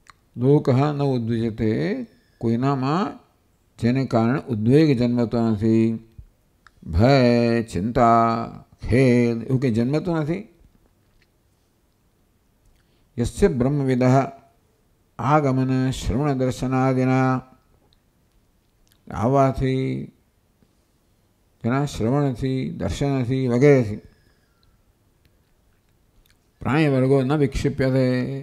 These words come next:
કોઈ પ્રાણીના મનમાં વિક્ષેપ જન્મતો નથી. કારણ કે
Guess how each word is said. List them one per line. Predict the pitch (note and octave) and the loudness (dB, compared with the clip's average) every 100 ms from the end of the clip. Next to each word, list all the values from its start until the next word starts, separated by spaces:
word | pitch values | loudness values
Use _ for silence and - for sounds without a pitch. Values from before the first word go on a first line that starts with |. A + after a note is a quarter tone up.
| F#3 - _ _ _ _ _ _ _ _ _ _ _ | -12 -16 _ _ _ _ _ _ _ _ _ _ _
કોઈ | - F3 | -4 -4
પ્રાણીના | E3 B2+ D3 D#3 | -2 0 0 0
મનમાં | C#3+ C3+ F#3+ D3+ | -2 -2 0 0
વિક્ષેપ | A#2 - - A#3 | 0 -2 -2 0
જન્મતો | B2+ G#2+ F#2+ E2+ - | 2 0 -2 -6 -8
નથી. | B1+ - - - _ _ _ _ _ _ _ _ _ _ _ _ _ _ _ _ _ _ _ _ _ _ _ _ _ - | -10 -14 -20 -20 _ _ _ _ _ _ _ _ _ _ _ _ _ _ _ _ _ _ _ _ _ _ _ _ _ -2
કારણ | E3+ G3 | 0 0
કે | F3+ | 0